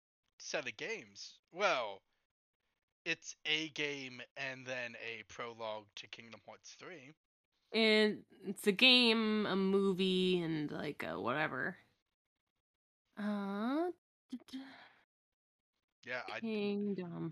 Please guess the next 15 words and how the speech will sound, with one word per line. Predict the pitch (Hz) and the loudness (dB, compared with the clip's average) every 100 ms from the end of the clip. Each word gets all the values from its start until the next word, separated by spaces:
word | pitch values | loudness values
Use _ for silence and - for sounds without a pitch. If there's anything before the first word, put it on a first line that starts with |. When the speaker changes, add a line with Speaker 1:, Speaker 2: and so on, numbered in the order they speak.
| - | -6
Speaker 2:
Hearts. | 285 294 294 277 - - - 131 | -2 0 -2 -6 -8 -12 -8 -4
Speaker 1:
I | 127 | -4
honestly | 123 156 - 139 120 | -4 -8 -14 -14 -12
don't | 117 117 110 | -12 -12 -12
know. | 113 156 123 104 _ _ | -12 -12 -16 -20 _ _
Um, | 127 123 120 110 | -10 -8 -10 -14
but | 127 | -10
that | 135 160 | -10 -10
comes | - 202 180 | -12 -10 -10
out | 170 | -10
soonish. | - - - 175 175 127 226 | -10 -12 -10 -12 -14 0 6
Speaker 2:
Okay, | 254 269 - 196 - - | 8 8 6 0 -2 -8
so | - - 226 | -2 4 6
we | 240 294 | 8 6
have | 269 277 220 196 190 285 | 8 10 12 10 8 4